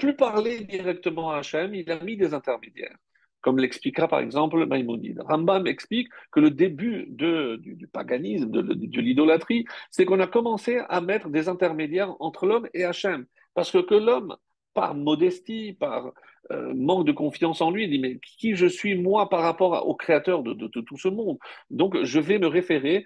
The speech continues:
à ces intermédiaires. » À la fin, on a oublié qu'au-delà des intermédiaires, il y avait le vrai créateur.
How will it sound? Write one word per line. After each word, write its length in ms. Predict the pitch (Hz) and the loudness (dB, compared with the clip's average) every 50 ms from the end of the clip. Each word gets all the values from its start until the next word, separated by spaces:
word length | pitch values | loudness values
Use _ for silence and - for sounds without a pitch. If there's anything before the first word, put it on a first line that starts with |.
| - - - - | -6 -20 -20 -12
à 140 | - - 196 | -6 -6 -2
ces 160 | - - 190 | -2 0 0
intermédiaires. » 600 | 190 180 185 175 156 143 135 117 120 - - - _ _ _ - - _ - - 160 - - - | 0 2 2 0 0 -2 -6 -6 -6 -6 -6 -8 _ _ _ -20 -20 _ -8 -6 -6 -6 -4 -2
À 100 | 180 190 | -2 0
la 100 | 185 175 | 0 -2
fin, 220 | - - 214 190 | -2 -4 -4 -4
on 140 | 160 139 131 | -4 -6 -8
a 140 | 127 - - - | -8 -10 -8 -8
oublié 380 | 220 196 180 180 190 180 156 | -8 -8 -6 -2 -2 -2 -2
qu'au-delà 500 | - - 156 - - 160 151 156 160 170 | 0 -2 -2 0 0 0 2 2 2 0
des 140 | 156 143 131 | 0 -2 -6
intermédiaires, 560 | 127 123 143 131 127 131 127 127 143 139 113 113 - - | -8 -6 -6 -6 -6 -6 -4 0 0 0 0 -2 -2 -4
il 200 | 147 135 131 135 | -4 -4 0 2
y 80 | 143 | 2
avait 240 | 135 127 127 143 135 | 2 2 2 0 0
le 280 | 113 117 123 139 160 156 | 0 2 2 4 4 2
vrai 260 | 123 117 127 135 123 | 0 -2 -4 -4 -4
créateur. 600 | - - 123 120 113 104 - 151 165 196 196 | -4 -4 -2 -2 -2 -2 0 0 2 2 0